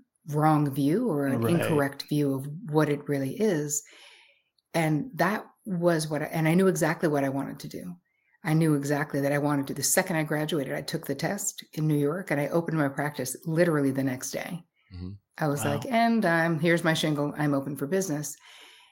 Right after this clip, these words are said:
Speaker 1: And did that for many, many years. And really, I focused on, because I had been a talent agent, I had many clients who were
Speaker 2: Sure.
Speaker 1: Broadway performers, pop stars, singers, lighting people, directors.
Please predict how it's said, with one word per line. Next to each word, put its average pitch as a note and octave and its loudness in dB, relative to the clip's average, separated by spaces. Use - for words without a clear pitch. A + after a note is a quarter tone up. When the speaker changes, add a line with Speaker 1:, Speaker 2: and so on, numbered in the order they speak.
Speaker 1:
And E3 0
did F3 2
that F3+ -2
for D#3 0
many, E3+ 4
many D3 4
years. C#3 -2
And E3+ -2
really, C#4 -2
I E3+ -2
focused F3+ -2
on, C3+ -6
because F3 0
I E3+ 4
had D#3+ 0
been D3 2
a B2+ -2
talent A#3+ 2
agent, C#3 0
I C#3+ -2
had C#3 -4
many D#3+ 0
clients F3+ 0
who D3 -2
were C3+ -2
Speaker 2:
Sure. C3 4
Speaker 1:
Broadway F3+ 0
performers, D3+ -4
pop F3 -4
stars, D3 -4
singers, F3 0
lighting F3+ 2
people, F3 -4
directors. D#3 -6